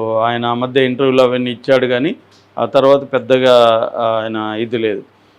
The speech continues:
ఆ, మొన్న, ఆ, పవన్ కళ్యాణ్ జనసేన సింబల్కి సంబంధించిన ఒక గొడవ జరిగింది.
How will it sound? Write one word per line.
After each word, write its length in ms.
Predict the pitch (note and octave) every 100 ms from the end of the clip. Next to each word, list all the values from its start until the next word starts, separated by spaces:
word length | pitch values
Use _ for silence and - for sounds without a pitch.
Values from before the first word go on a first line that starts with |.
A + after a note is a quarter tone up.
| _ -
ఆ, 220 | C3 B2+ C3
మొన్న, 440 | A#2+ C3 D#3+ F3 F3 E3 D#3 - - -
ఆ, 380 | C3+ B2 A#2+ A2+
పవన్ 300 | C3+ D3+ F3+
కళ్యాణ్ 460 | E3+ D#3+ D#3 D3+ C3+ - _ _ _ - A#2+ A#2+
జనసేన 640 | C#3+ D#3 E3 D#3 C#3+ C3+
సింబల్కి 560 | C3 D#3 D#3+ D#3+ D#3
సంబంధించిన 520 | D#3 C3+ C3+ B2+ B2 B2
ఒక 120 | A2
గొడవ 280 | B2 B2+ C3
జరిగింది. 440 | A#2 A2+ G#2 F2+